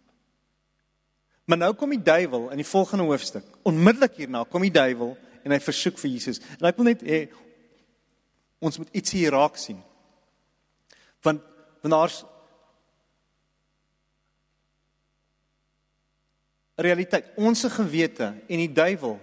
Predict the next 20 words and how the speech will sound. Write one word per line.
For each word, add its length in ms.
werk 260
so 180
mooi 280
saam 460
om 160
ons 120
in 60
'n 120
plek 280
te 80
hou 360
waar 200
ons 220
nie 200
intiem 320
met 160
God 220
kan 140
verkeer 440
nie. 160